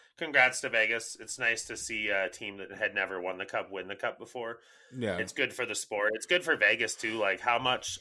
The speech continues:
Speaker 1: how awesome would that be? Like, we saw, everybody was like, "A team will never succeed in Vegas." They get their fucking team. The fans show up. You
Speaker 2: Mm-hmm.
Speaker 1: know, Vegas seems like one of the funnest places to see a game because they just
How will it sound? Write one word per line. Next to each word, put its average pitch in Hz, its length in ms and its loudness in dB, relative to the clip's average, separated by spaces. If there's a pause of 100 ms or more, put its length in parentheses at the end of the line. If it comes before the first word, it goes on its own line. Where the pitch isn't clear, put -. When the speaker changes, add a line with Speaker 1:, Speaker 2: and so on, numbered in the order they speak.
Speaker 1:
how 147 200 6
awesome 120 500 4
would 110 120 -4
that 95 280 2
be? 104 180 -4
Like, 95 260 0
we 123 160 -8
saw, 107 460 2 (380)
everybody 127 420 4
was 113 160 -4
like, 117 240 0
"A 156 80 4
team 202 280 -2
will 185 120 -10
never 202 240 2
succeed 190 480 -4
in 180 120 -8
Vegas." 175 600 -2 (520)
They 135 140 4
get 127 260 4
their 131 140 2
fucking 123 360 -4
team. 110 460 -12 (480)
The 120 140 0
fans 117 600 2
show 123 420 0
up. 101 260 0 (340)
You 117 160 -2
Speaker 2:
Mm-hmm. 107 40 -4
Speaker 1:
know, 110 200 0
Vegas 120 440 0
seems 123 240 -4
like 117 200 0
one 110 160 -2
of 107 80 -8
the 101 60 -2
funnest 101 440 -4
places 95 380 -4
to 98 100 -12
see 95 260 -8
a 90 60 -6
game 87 380 -6
because 90 320 -12
they 90 100 -6
just 92 220 -12